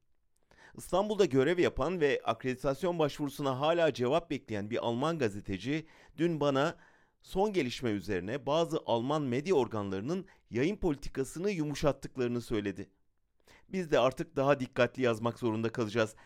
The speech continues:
Herhalde sonunda hepimizi kovacaklar." dedi. Biz bu durumu Türk basınında yaşadık. Kimimiz işten kovulurken, yargılanırken,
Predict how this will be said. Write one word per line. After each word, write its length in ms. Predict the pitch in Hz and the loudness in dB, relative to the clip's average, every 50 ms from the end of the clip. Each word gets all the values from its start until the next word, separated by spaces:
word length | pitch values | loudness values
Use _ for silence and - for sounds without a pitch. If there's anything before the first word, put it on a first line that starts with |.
| - _ _ _ | -20 _ _ _
Herhalde 440 | _ 165 180 196 180 143 107 107 113 | _ 0 2 4 4 4 4 0 -4
sonunda 440 | - - 139 135 139 131 120 120 107 | -4 -4 -4 -2 -2 -2 -2 -4 -4
hepimizi 560 | 101 135 170 165 190 165 135 131 127 170 170 | -4 -6 -4 -4 -2 -2 -2 -2 -4 -6 -4
kovacaklar." 720 | - 139 123 120 113 117 113 104 - 113 107 95 98 92 | -2 -2 -2 0 2 2 0 0 2 0 0 0 0 0
dedi. 260 | 101 98 - 98 - _ _ _ _ _ _ _ _ _ _ _ _ _ _ _ _ _ _ _ _ _ _ _ _ _ _ _ _ _ _ _ _ - _ _ _ _ _ _ _ _ | -4 -6 -6 -10 -16 _ _ _ _ _ _ _ _ _ _ _ _ _ _ _ _ _ _ _ _ _ _ _ _ _ _ _ _ _ _ _ _ -20 _ _ _ _ _ _ _ _
Biz 240 | 120 151 143 120 113 | -6 -6 -6 -4 -6
bu 100 | 135 143 | -6 -4
durumu 440 | 117 113 104 98 104 117 127 - - _ _ _ _ | -2 -2 -2 -2 -2 -2 -2 -4 -6 _ _ _ _
Türk 220 | - 139 131 - - | -12 -12 -10 -4 -4
basınında 400 | 107 104 - 107 98 101 107 104 | -4 -4 -4 -6 -4 -2 -2 -2
yaşadık. 520 | 98 98 - - 92 - - - - _ _ _ _ _ _ _ _ _ _ _ - - _ _ _ | -2 -2 -4 -6 -8 -10 -10 -18 -20 _ _ _ _ _ _ _ _ _ _ _ -20 -20 _ _ _
Kimimiz 420 | - - 143 151 151 143 120 95 - | -8 -4 -2 0 0 -2 -2 -4 -8
işten 380 | - 101 - - 139 135 143 | -12 -14 -8 -4 -4 -4 -4
kovulurken, 760 | 135 - 123 107 110 113 123 123 - - 107 92 87 92 95 - _ _ _ _ _ _ | -4 -4 -6 -6 -4 -4 -6 -6 -4 -4 -4 -4 -4 -6 -12 -16 _ _ _ _ _ _
yargılanırken, 960 | - 104 104 107 104 113 113 113 117 131 139 135 - - 104 87 85 92 95 | -4 -4 -4 -2 -2 -2 -2 -2 0 -2 -2 -6 -6 -6 -6 -6 -6 -8 -12